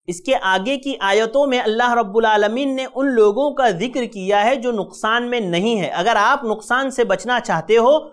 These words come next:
तो आप हमारे आगे के एपिसोड्स को जरूर देखें, हमारे वीडियो को लाइक करें, कमेंट करें, शेयर करें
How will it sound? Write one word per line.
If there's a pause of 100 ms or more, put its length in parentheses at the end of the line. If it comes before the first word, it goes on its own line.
(200)
तो
आप
हमारे
आगे
के
एपिसोड्स
को
जरूर
देखें, (300)
हमारे
वीडियो
को
लाइक
करें,
कमेंट
करें,
शेयर
करें